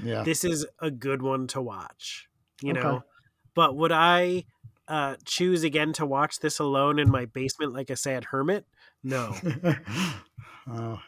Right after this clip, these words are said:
Speaker 1: you're not
Speaker 2: It
Speaker 1: gonna
Speaker 2: was
Speaker 1: say
Speaker 2: not
Speaker 1: a
Speaker 2: worth
Speaker 1: hermit this one.
Speaker 2: that. But, you know, with a group of people and, like, you know, maybe you're having a couple beers or doing whatever you do to have fun. If that's
Speaker 1: Right.
Speaker 2: nothing, that's fine too. Like, I, I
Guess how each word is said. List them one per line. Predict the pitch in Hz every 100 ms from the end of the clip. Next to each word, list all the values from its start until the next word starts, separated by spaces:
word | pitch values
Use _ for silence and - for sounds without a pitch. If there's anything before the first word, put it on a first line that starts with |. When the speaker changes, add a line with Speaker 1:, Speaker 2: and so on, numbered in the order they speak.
| 117 110
Speaker 1:
you're | 135
not | 139 151
Speaker 2:
It |
Speaker 1:
gonna | 156
Speaker 2:
was | 147
Speaker 1:
say | 156
Speaker 2:
not | 135
Speaker 1:
a | 156
Speaker 2:
worth |
Speaker 1:
hermit | 143 131 123
this | 143 135
one. | 131 123
Speaker 2:
that. | - _ _ _ _ _ _
But, | 185 196
you |
know, | 220 254
with | 262 349
a |
group | 294 311 302
of | -
people | 220 226 254 262 247
and, | 160 175 170
like, | 165 165 -
you | 156
know, | 139 156 180 175 - - _
maybe | 120 123 139 123 _ -
you're | 117
having | 110 123
a | 123
couple | 131 117 113
beers | 170 190 170 131
or |
doing | 135 139
whatever | 131 127 123
you | 120 110
do | 156 151
to |
have | 123 127
fun. | - 170 190 190 151
If | 123 -
that's | 117 -
Speaker 1:
Right. | 143
Speaker 2:
nothing, | 110 165 156
that's | 127 -
fine | 127 123
too. | 165 190 214 - - - 175
Like, | 185
I, |
I | 175